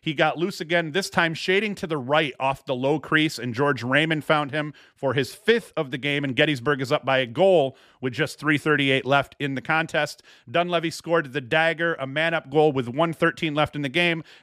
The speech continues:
getting lost on the backside just above goal line, extended on the left. Another great feed, though,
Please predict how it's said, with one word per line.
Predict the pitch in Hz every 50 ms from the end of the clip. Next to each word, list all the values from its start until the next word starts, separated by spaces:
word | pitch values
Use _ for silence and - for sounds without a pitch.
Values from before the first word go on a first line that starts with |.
| _ 113
getting | 147 170 165 160
lost | 156 135 139 147 156 165 156 - - -
on | 156 151 147
the | 139
backside | 127 113 151 156 156 151 - - - 156 143 143 131
just | 117 104 143 165 - - -
above | 135 120 147 139 120
goal | 120 143 147 143
line, | 143 135 135
extended | 127 - - - 143 135 131 131
on | 127 123
the | 127 127
left. | 156 185 180 165 - - _ - _ _ -
Another | 135 143 143 156 175 165 175 175
great | 147 120 147 165 180 165 -
feed, | - 190 185 170 131 120
though, | 139 127 127 127